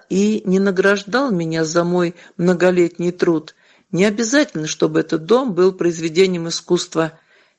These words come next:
И управитель стал брать из этих денег на свои нужды. Для строительства дома он использовал не самые лучшие материалы, тратя часть денег для своих удовольствий.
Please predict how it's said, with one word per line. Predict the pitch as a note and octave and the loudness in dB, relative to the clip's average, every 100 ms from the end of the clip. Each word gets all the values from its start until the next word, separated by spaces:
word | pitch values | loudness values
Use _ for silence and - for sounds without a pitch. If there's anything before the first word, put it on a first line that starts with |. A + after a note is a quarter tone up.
| _ | _
И | A3 C#4 - | 0 0 0
управитель | F3 - D#3 D3 F#3 A#3+ A#3+ - _ _ | -2 0 0 0 -2 0 -2 -6 _ _
стал | - - E3 A3+ | -16 -2 0 0
брать | A#3+ F3 F3+ A3+ - _ | 0 0 2 0 -6 _
из | - D3+ | -4 2
этих | E3 F#3 G3+ D3+ | 2 2 -2 0
денег | D#3 F3 G#3+ | 0 0 -2
на | F#3 | -4
свои | E3+ E3 F3+ G#3+ | -2 0 2 2
нужды. | G#3 D#3 D3 D#3 D3+ _ _ _ _ - | 0 -4 -6 -8 -8 _ _ _ _ -6
Для | - F#3 | 0 2
строительства | - F#3+ A3+ C#4 F#3 - E3 | 2 0 0 0 -2 -2 -4
дома | D3+ D#3 D#3 F#3+ A3 - - - | 0 2 2 0 -4 -10 -20 -2
он | G3 B3 A#3+ | 2 2 0
использовал | G#3+ - G3+ A3 A3 A3 A3 G#3+ - - | -4 2 2 4 2 2 0 -2 -8 0
не | G#3+ | 4
самые | G#3 B3 C#4+ B3+ F3+ | 4 4 2 2 2
лучшие | E3 E3+ - - | 2 2 0 0
материалы, | E3 D#3+ E3+ E3+ E3 D#3 D3+ D#3 _ _ _ _ | -2 -2 0 4 4 4 0 -6 _ _ _ _
тратя | D#3+ F#3 A3+ A3 | 2 2 2 -2
часть | F#3+ F3 D3+ D3+ | -2 2 2 0
денег | - F#3+ A#3 A3+ A3 | 0 2 2 -2 -6
для | D#3 D#3+ G#3 | -2 2 2
своих | - D#3+ D#3 E3 F3+ | 0 -2 0 0 -2
удовольствий. | E3 D3+ D3+ D3+ D#3 D#3 - D#3+ D#3 | -2 0 2 2 0 -4 -4 -4 -4